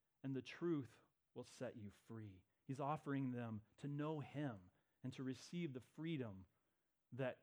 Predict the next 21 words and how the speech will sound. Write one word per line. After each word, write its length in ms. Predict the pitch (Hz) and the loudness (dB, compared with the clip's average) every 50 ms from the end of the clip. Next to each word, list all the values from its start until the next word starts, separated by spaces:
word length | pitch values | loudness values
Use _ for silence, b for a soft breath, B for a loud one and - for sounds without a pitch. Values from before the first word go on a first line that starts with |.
| - - | -12 -8
comes 220 | - 147 143 135 127 - | -6 -4 -4 -4 -4 -8
from 100 | - 104 98 95 | -14 -16 -16 -16
that, 580 | 90 85 82 - _ _ _ _ _ _ - 185 | -16 -16 -18 -20 _ _ _ _ _ _ -2 0
even 320 | 190 202 175 190 170 156 | 0 2 2 2 0 2
when 100 | 147 143 | 2 2
they're 100 | 139 135 | 2 0
starting 400 | - - - 139 135 135 127 120 | -2 -2 -2 0 2 2 0 0
from 180 | - 135 123 117 | -2 -2 -2 -4
a 40 | |
place 320 | 113 - - 135 120 - 120 | -4 -2 -4 -4 -4 -4 -8
of 60 | 117 - | -12 -8
such 180 | - 127 - - | -8 -6 -4 -4
a 80 | 117 110 b b b b b | -6 -8 b b b b b
almost 260 | - 135 135 120 107 - 113 | -2 -2 -2 -2 -4 -6 -4
broken 360 | 123 120 123 120 - 117 104 98 - - - | -2 -2 -2 -2 -2 -6 -8 -8 -8 -10 -10
faith. 240 | 120 110 104 98 - _ _ _ _ _ _ _ _ _ _ _ _ _ | -10 -8 -8 -10 -12 _ _ _ _ _ _ _ _ _ _ _ _ _
He 80 | - 160 | -4 -2
sees 280 | - - 185 185 165 135 | 0 2 2 2 2 2
the 100 | 147 143 | 0 -2
deeper 360 | 120 143 151 160 151 147 131 | 2 2 2 2 2 2 2
need. 420 | 127 131 139 139 127 113 101 98 | 4 6 6 6 6 4 0 -4